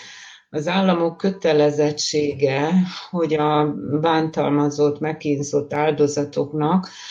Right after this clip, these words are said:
az első, lehető legkorábbi időszakban felajánljanak, ö, pszichoszociális rehabilitációs, ö,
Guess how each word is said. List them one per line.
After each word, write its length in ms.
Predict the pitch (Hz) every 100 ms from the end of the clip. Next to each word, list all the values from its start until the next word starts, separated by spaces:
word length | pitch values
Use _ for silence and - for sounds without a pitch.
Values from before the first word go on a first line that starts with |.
| - - - - _
az 220 | - 151
első, 800 | - 185 220 196 - 151 147 143
lehető 500 | 165 190 180 151 -
legkorábbi 1160 | 147 180 185 180 - 165 160 139 127 131 131 131
időszakban 1160 | 151 143 143 135 - 131 135 135 131 120 123 127
felajánljanak, 1300 | - 151 143 135 127 123 123 123 123 117 123 123 -
ö, 360 | 127 123 127
pszichoszociális 1000 | - - 165 151 - 143 - 135 135 131
rehabilitációs, 1600 | 143 160 151 127 120 123 113 120 113 - 143 135 127 139 - -
ö, 140 | 127